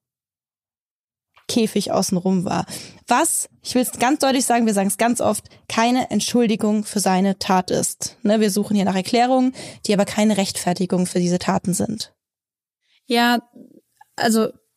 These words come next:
Speaker 2: ja, Punkt.
Speaker 1: <laughs>
Speaker 2: Ich glaube, die Herausforderung an der Stelle ist auch, dass, äh, Menschen mit Sozialphobie häufig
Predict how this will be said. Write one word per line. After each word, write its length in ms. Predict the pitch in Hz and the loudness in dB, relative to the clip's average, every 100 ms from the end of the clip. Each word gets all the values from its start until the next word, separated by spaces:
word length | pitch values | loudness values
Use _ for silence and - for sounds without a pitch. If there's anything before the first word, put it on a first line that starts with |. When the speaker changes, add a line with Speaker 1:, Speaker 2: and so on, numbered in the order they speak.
| _ _ _ 233 - - | _ _ _ -14 -10 -2
Speaker 2:
ja, 260 | 202 190 311 - _ - | 2 4 2 -2 _ -8
Punkt. 360 | - 233 311 - | 0 2 2 -2
Speaker 1:
<laughs> 60 | - - 262 277 269 285 254 302 - 339 - - - - - - - - _ - | -4 -2 -2 -2 -2 -2 0 -2 -2 -6 -8 -12 -12 -14 -20 -16 -14 -16 _ -8
Speaker 2:
Ich 100 | 226 | -2
glaube, 420 | 247 262 269 240 - _ - | 0 2 2 0 -6 _ -2
die 180 | 233 233 | 2 2
Herausforderung 720 | 220 240 277 - 262 240 233 | 2 2 0 2 2 2 2
an 120 | 220 | 2
der 160 | 220 240 | 2 0
Stelle 360 | - 233 233 196 | 0 0 2 0
ist 180 | 208 - - | 0 -4 0
auch, 320 | 208 240 269 | 2 2 0
dass, 500 | - 233 220 - - - | -2 0 0 -2 -6 -4
äh, 140 | 214 220 | -2 2
Menschen 440 | 226 254 - 247 | 2 0 0 0
mit 220 | 226 214 | 0 -2
Sozialphobie 1200 | - 214 - 202 220 254 - 226 220 214 226 269 302 _ _ _ _ _ _ _ - - | -4 -4 -2 0 2 0 0 -2 0 0 2 0 -4 _ _ _ _ _ _ _ -18 -4
häufig 840 | 226 233 247 - 254 247 247 - | 0 2 2 0 2 2 0 -4